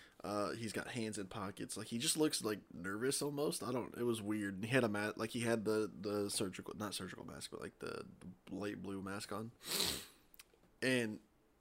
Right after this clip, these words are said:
he was just, like, he looked nervous. So the pharmacy line at this Kroger,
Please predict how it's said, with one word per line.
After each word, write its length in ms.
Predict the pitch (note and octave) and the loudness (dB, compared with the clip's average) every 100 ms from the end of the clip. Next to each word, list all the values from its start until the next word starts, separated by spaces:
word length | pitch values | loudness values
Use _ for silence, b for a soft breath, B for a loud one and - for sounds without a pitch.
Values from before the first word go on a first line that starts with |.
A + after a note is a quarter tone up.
| - | 0
he 140 | C#3+ | 4
was 120 | C3+ | 6
just, 300 | C#3+ - - | 6 4 2
like, 160 | B2+ C#3 | 0 2
he 80 | C#3+ | 4
looked 400 | B2+ D#3 - G#2 | 8 6 6 -4
nervous. 720 | G2 A2 B2 G#2 - - - - b b b b b b - | 0 4 4 2 -4 -4 -6 -10 b b b b b b 8
So 280 | D#3+ B2+ - - | 10 10 8 0
the 120 | D3 C#3 | 4 4
pharmacy 420 | D3+ G3+ G3 E3+ | 6 6 6 8
line 220 | D3 D3 | 8 6
at 80 | B2 | 4
this 100 | A#2 | -2
Kroger, 400 | B2+ C3 A#2 | 0 2 2